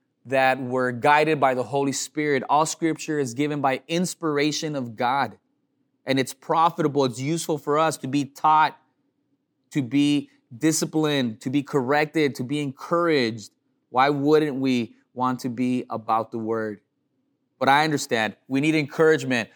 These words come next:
We need accountability, beloved. So let me ask you this in conclusion. How are you devoted to the apostles' doctrine? I mean, really take inventory.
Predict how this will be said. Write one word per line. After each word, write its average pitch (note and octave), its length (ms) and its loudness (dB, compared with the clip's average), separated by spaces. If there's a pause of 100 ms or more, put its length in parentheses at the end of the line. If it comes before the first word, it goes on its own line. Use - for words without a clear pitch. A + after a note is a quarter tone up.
(160)
We C3 100 -2
need D3+ 120 4
accountability, D#3 800 4
beloved. A2+ 460 0 (360)
So D3+ 100 2
let D3+ 100 4
me E3 80 2
ask D#3 300 2
you D3+ 60 2
this D#3 260 2
in C#3+ 80 -2
conclusion. C#3+ 580 -2 (240)
How E3+ 480 6 (460)
are D3 120 6
you D#3 520 4 (100)
devoted D3 680 0 (120)
to D#3 100 -2
the C#3 180 0
apostles' C#3+ 760 0
doctrine? A#2+ 720 -2 (1040)
I C#3+ 40 -8
mean, D3+ 140 2
really E3+ 320 4
take F3 320 -2
inventory. D3+ 800 0